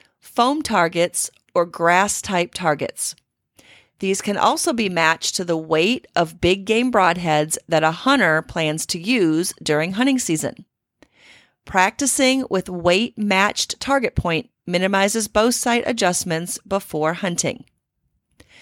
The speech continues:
There are judo or grabbing points. These are designed for field practice. Judo points are used while roving around under simulated hunting conditions and selecting targets such as leaves,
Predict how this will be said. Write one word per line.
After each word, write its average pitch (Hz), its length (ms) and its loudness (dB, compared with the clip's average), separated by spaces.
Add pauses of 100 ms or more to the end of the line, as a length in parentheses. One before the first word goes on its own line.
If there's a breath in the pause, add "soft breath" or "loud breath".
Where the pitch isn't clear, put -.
(360 soft breath)
There - 240 2
are 170 160 4
judo 254 840 0
or 226 140 2
grabbing 208 500 0
points. - 540 -6 (800 soft breath)
These 220 280 2
are 302 80 2
designed 180 560 0
for - 140 -4
field 311 380 0
practice. - 680 -2 (760 soft breath)
Judo 240 340 2
points 277 440 0
are 320 80 2
used 180 580 2
while 165 300 2
roving 190 400 2
around 180 640 0
under 165 220 -2
simulated 190 640 -2
hunting 262 280 0
conditions 160 760 -2 (400 loud breath)
and 175 180 0
selecting 180 640 -2
targets 214 640 0
such - 260 -4
as 156 120 -4
leaves, 180 560 -2